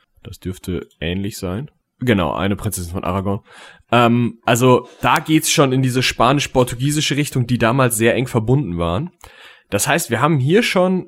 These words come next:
einen, einen ersten Vorgriff auf das, was dann später passiert, dass eben Spanien und Portugal irgendwie in diese, äh, österreichischen Gefilde mit reingezogen werden, wohingegen wir auf der anderen Seite bei Leopold, ähm, dem Dritten von Habsburg,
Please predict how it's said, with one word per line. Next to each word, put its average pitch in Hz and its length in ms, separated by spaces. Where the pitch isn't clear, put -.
einen, 131 340
einen 127 200
ersten 131 360
Vorgriff 156 480
auf 123 140
das, 151 240
was 127 100
dann 107 160
später 156 360
passiert, 139 400
dass 117 120
eben 123 220
Spanien 123 420
und 98 140
Portugal 101 480
irgendwie 120 360
in 107 80
diese, 104 200
äh, - 260
österreichischen 107 920
Gefilde 135 440
mit 98 180
reingezogen 110 640
werden, 110 360
wohingegen 127 600
wir 127 100
auf - 80
der - 140
anderen 156 340
Seite 107 720
bei 104 340
Leopold, 113 960
ähm, 101 360
dem 104 140
Dritten 127 280
von 110 180
Habsburg, 127 680